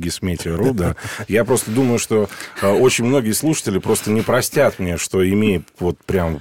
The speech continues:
в, в метре от себя такого, м, специалиста по прогнозу погоды, чтобы я ему не задал вот эти каверзные вопросы.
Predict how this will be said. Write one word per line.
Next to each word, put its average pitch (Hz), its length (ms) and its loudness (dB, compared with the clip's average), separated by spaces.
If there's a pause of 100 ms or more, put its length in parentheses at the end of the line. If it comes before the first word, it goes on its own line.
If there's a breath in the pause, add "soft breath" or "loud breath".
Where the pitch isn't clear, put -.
(140)
в, 85 280 -8
в 90 220 -2
метре 101 400 4
от 82 80 0
себя 101 300 2
такого, 85 460 0 (340 loud breath)
м, 90 360 0
специалиста 110 600 0
по 90 80 -4
прогнозу 104 500 0
погоды, 127 400 0
чтобы 90 260 -4
я 120 100 2
ему 110 140 0
не 101 80 2
задал 101 320 2
вот 92 120 -2
эти 87 140 -8
каверзные 98 480 0
вопросы. 104 420 -2